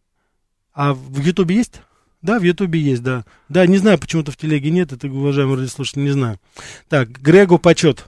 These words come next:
Грег, скажи, пожалуйста, давай, так сказать, о-, отодвинем, как говорится, все эти политические вещи. Скажи, пожалуйста,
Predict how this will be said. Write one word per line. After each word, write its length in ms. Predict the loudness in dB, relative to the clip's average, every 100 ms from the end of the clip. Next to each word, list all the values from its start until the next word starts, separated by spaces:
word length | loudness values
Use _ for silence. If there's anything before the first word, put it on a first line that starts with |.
| _ -20 -18
Грег, 340 | 0 4 4 0
скажи, 340 | -4 0 0
пожалуйста, 480 | 2 2 0 -2 -6 -4
давай, 360 | 0 2 2
так 140 | 0 -4
сказать, 200 | -6 -2
о-, 300 | 0 0 0
отодвинем, 480 | 0 0 0 0 -2
как 180 | -6
говорится, 340 | -2 -2 -4 -6
все 200 | -4 -4
эти 100 | -4
политические 600 | -8 -8 -8 -10 -8 -4
вещи. 140 | -4
Скажи, 280 | -4 -4 -4
пожалуйста, 440 | -2 -2 -2 -6